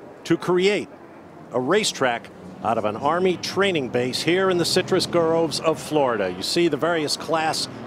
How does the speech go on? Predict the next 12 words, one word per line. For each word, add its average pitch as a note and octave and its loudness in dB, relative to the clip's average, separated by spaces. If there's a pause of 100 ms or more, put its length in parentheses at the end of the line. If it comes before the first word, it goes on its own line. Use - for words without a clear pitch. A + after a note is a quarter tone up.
(180)
starting F#3 2
grids G3+ 2 (480)
and - -10
our F#3 -8
Continental D#3 0 (220)
scroll F3 2
across E3+ 0
the - -2
top D#3+ 0
of D3 0
your C3 0
screen. G#3 0